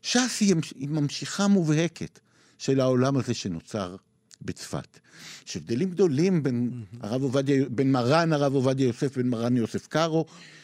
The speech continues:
Speaker 1: יש כל מיני הבדלים, למרות שמרן עובדיה יוסף רואה את עצמו כממשיך
Speaker 2: כן.
Speaker 1: של רבי יוסף קארו. אבל ש"ס היא תודעת משנה.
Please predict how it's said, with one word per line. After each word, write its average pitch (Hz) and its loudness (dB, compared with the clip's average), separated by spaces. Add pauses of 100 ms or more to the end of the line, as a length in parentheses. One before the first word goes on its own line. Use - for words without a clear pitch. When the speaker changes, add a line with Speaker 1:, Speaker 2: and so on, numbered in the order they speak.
(100)
Speaker 1:
יש - -8
כל 190 2
מיני 202 4
הבדלים, 165 -2
למרות 107 -8
שמרן 101 -8
עובדיה 113 -8
יוסף 104 -10
רואה 104 2
את 202 0
עצמו 208 0
כממשיך 190 -4
Speaker 2:
כן. - -8
Speaker 1:
של 113 -2 (480)
רבי 156 0
יוסף 175 0
קארו. 175 -2 (440)
אבל 143 2
ש"ס 247 0
היא 190 -6
תודעת 147 0
משנה. 175 -4